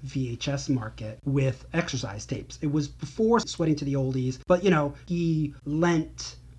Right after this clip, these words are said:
Wong an early tape to see what he thought. You know, is, is this something that I should pursue?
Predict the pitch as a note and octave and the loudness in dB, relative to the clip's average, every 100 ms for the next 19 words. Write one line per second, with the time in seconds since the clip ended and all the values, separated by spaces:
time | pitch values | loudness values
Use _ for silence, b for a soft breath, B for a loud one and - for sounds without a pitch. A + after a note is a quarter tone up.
0 | - D3 D#3+ D#3+ D3 D3 C#3+ D3 - E3 | -4 0 4 4 4 2 0 -4 -2 2
1 | E3+ F3 E3 D3+ - C#3 - - - C3 | 4 2 0 -2 -2 -4 -4 -8 -6 -4
2 | - - D#3 C#3 C#3 D#3+ - - C#3+ - | -6 0 0 0 -4 -6 -6 -2 -2 -4
3 | - D3+ C3 B2+ - E3+ E3 D#3+ E3 - | -8 -2 -2 -2 0 2 4 2 0 0
4 | - C#3+ C#3+ C#3+ C3+ C3+ B B - D3 | 2 2 4 2 2 0 B B -2 -2
5 | C#3+ - C3+ C#3 - - B2+ A#2+ - - | -2 -4 0 0 0 -2 -2 -2 -6 0
6 | E3+ D#3+ G3+ D3+ - | 2 2 2 2 0